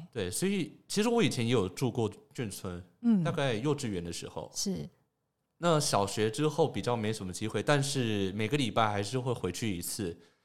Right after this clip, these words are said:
Speaker 1: 就是位于那个芦竹县的眷村。
Speaker 2: 哦，OK。你记得以前在眷村的时候，阿公阿嬷最常，你去阿公阿嬷家最常吃到的料理是什么？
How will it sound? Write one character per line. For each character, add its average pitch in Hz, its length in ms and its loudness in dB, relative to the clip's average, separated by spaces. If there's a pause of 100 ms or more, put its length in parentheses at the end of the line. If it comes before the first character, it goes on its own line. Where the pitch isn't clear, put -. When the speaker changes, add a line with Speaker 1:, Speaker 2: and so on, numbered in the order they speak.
(240)
Speaker 1:
就 135 80 -8
是 139 60 0
位 143 240 4
于 104 160 0
那 120 100 -2
个 101 200 0
芦 95 200 -4
竹 104 160 -6
县 104 240 -2
的 87 160 -2
眷 90 240 -4
村。 85 300 -8 (160)
Speaker 2:
哦， 196 580 -2
OK。 170 520 -2 (240)
你 233 120 0
记 311 300 2
得 190 500 2
以 214 140 0
前 196 240 2
在 240 180 2
眷 226 260 0
村 208 200 0
的 190 120 2
时 185 140 -4
候， 185 140 2
阿 180 120 -2
公 214 220 0
阿 180 100 2
嬷 180 220 2
最 196 260 -2
常， 175 320 -2
你 196 60 4
去 254 200 4
阿 196 120 -2
公 196 140 2
阿 196 80 4
嬷 196 160 0
家 185 120 -4
最 196 200 -2
常 170 200 -4
吃 180 200 -6
到 175 160 0
的 147 100 -8
料 160 280 -4
理 139 140 -14
是 - 140 -18
什 - 80 -20
么？ - 60 -20